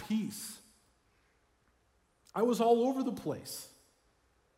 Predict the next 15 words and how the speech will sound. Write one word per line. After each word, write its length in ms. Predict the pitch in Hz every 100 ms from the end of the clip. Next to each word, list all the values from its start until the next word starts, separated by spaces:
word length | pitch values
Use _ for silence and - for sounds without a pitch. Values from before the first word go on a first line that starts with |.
| _ _ _ _ _ _ _ -
And 140 | 208
when 200 | 233 330
we're 120 | 311 285
all 240 | 302 294
over 300 | 240 302 302
the 80 | 247
place, 400 | - 254 247 -
we 160 | 233 302
can 160 | 269
do 160 | 226 254
a 80 | 208
lot 500 | 185 180 226 277 269
of 80 | 214
surprising 1160 | - 185 - - 247 233 262 254 254 226 160 -
damage 760 | 180 170 160 127 - - -